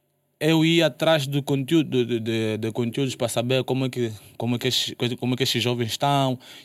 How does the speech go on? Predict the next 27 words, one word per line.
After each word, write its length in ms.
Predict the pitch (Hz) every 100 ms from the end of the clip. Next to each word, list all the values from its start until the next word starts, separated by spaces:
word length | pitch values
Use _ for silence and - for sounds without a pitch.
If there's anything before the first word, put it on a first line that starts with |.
| -
Ia 160 | 113
pra 120 | 107
página 440 | 101 120 113 110 107
do 80 | 104
Facebook 840 | 120 110 - 113 123 117 - 117
do 140 | 107
Silvio 640 | 110 - 147 143 131 117 117
ver 460 | 110 135 131 127
se 120 | 110 -
tem 120 | 117
novidades. 960 | 117 113 117 139 135 127 127 110 - -
Ia 280 | 98 110 107
pra, 160 | 107 104 - -
ia 180 | 117 120
pro, 420 | 113 117 110 104 101 - - -
pro 100 | 113
YouTube 480 | 117 120 - 143 127
ver 220 | 110 120
vídeos 420 | 107 131 123 107
dele, 500 | 117 131 139 135 127
whatever. 560 | 110 110 131 139 123 117
Vi-, 280 | 107 131 - - _ _
e 120 | - 131
era 100 | 143
muito 240 | 156 165
difícil 540 | 156 - 170 - 160
encontrar, 880 | 139 139 131 135 131 143 143 147 120